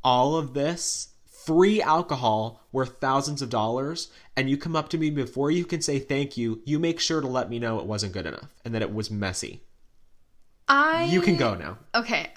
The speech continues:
Speaker 2: I'm Team Whitney on this, and let me
Speaker 1: <gasps>
Speaker 2: tell you why. So, firstly, it was incredibly generous of Lisa. Let's start there, so there's no confusion.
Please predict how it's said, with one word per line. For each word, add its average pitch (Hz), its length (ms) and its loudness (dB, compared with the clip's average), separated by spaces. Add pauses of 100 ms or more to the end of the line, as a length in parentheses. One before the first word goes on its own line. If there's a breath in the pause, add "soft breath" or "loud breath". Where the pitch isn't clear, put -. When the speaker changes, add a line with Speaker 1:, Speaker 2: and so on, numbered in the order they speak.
(120)
Speaker 2:
I'm 320 460 8 (220)
Team 262 320 -2
Whitney 226 240 0
on 233 140 0
this, 240 200 -4
and 226 160 0
let 226 120 2
me 240 100 0
Speaker 1:
<gasps> - 0 -
Speaker 2:
tell 247 200 -2
you 226 140 0
why. 156 320 -2 (1200 soft breath)
So, - 540 4
firstly, 285 760 2
it 330 160 4
was 359 180 4
incredibly 247 920 0
generous 185 400 -4
of 180 120 -4
Lisa. - 360 -6
Let's 202 260 -2
start 226 500 0 (200)
there, 190 340 -2
so - 80 -6
there's 202 180 0
no 196 100 0
confusion. 175 520 -8